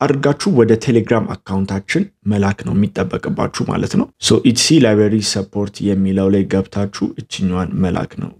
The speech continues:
ከእናንተ የሚጠበቀው ማለት ነው። then በቃ ሬጅስተር አድርጋችሁ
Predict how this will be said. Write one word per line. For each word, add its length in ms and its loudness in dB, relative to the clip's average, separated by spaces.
ከእናንተ 420 -4
የሚጠበቀው 680 -4
ማለት 320 -4
ነው። 100 2
then 180 4
በቃ 160 -2
ሬጅስተር 480 -2
አድርጋችሁ 600 -2